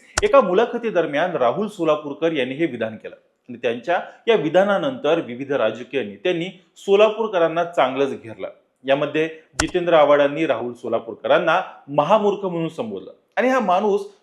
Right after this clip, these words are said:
छत्रपतींची उंची कमी करू पाहतोय, त्यामुळे आता त्याला हिरकणी बुरुज दाखवूनच देऊ," अशा शब्दात टीका केली. तटकरेंनी महाराजांचा अपमान करणाऱ्या या मनोवृत्तीला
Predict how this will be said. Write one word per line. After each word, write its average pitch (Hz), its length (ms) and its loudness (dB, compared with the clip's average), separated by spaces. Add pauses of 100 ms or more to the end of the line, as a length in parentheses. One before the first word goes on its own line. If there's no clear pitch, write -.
(120)
छत्रपतींची 208 600 0
उंची 170 320 -6
कमी 180 260 -2
करू 170 200 0
पाहतोय, 131 340 0 (340)
त्यामुळे 139 240 4
आता 135 180 2
त्याला 127 380 0 (320)
हिरकणी 185 340 0
बुरुज 196 320 -2
दाखवूनच 190 500 2
देऊ," 180 180 0 (280)
अशा 196 220 -4
शब्दात 185 320 2 (120)
टीका 156 200 4
केली. 120 220 -4 (460)
तटकरेंनी 165 520 0 (340)
महाराजांचा 175 560 4
अपमान 160 280 0
करणाऱ्या 139 460 2
या 165 120 4
मनोवृत्तीला 127 640 0